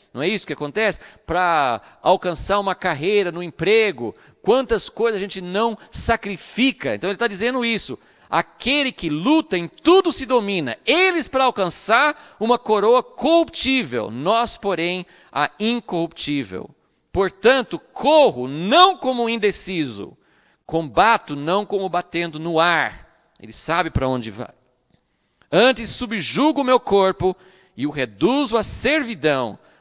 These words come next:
para que pregando aos outros, eu mesmo não venha de alguma maneira a ficar reprovado. Isso é muito possível e tem acontecido, né? De pessoas pregarem aos outros, pregarem a verdade e depois eles mesmos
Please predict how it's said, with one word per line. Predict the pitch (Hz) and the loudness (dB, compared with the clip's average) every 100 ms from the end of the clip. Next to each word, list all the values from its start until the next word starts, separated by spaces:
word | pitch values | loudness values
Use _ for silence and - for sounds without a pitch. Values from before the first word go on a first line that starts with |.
| _ | _
para | - 160 | 0 0
que | 170 165 | 0 -6
pregando | - 147 113 101 196 277 254 - | -4 -6 -4 2 2 2 -2 -4
aos | 165 269 320 143 | 2 2 2 0
outros, | 175 196 190 175 156 | 0 0 -2 -8 -6
eu | 175 185 | -2 -2
mesmo | 160 156 160 156 | -2 -4 -6 -8
não | 160 | -10
venha | 127 143 147 | -8 -8 -6
de | |
alguma | 135 123 160 | -8 -8 -8
maneira | 185 180 143 139 131 131 - _ _ | -6 -6 -6 -4 -4 -6 -12 _ _
a | 131 | -14
ficar | - 123 - 123 120 | -14 -20 -12 -10 -10
reprovado. | 110 117 117 110 95 113 101 - | -12 -12 -10 -10 -6 -6 -6 -10
Isso | 110 107 107 | -12 -10 -8
é | |
muito | 104 120 117 | -8 -10 -12
possível | - 107 - 113 110 104 - _ _ _ | -14 -12 -10 -10 -10 -10 -12 _ _ _
e | 113 | -14
tem | - 113 | -10 -10
acontecido, | 104 101 95 - 95 90 - | -10 -16 -18 -18 -18 -20 -18
né? | 101 104 - _ _ | -18 -18 -20 _ _
De | 104 | -16
pessoas | 110 101 - 107 | -14 -12 -12 -12
pregarem | - 107 101 110 107 104 - | -12 -14 -10 -8 -8 -10 -8
aos | 127 156 101 | -6 -4 -4
outros, | 113 131 - 147 156 - | -4 -4 -6 -10 -10 -12
pregarem | - 110 110 110 110 - | -14 -12 -6 -6 -6 -8
a | 143 190 | -4 -2
verdade | 180 165 117 123 135 127 139 _ _ | -2 -4 -2 0 -2 -6 -16 _ _
e | 117 | -16
depois | 113 - 113 107 - | -14 -10 -10 -10 -8
eles | 151 180 170 143 | -4 -2 -4 -8
mesmos | 120 117 120 117 120 - | -8 -4 -4 -6 -12 -16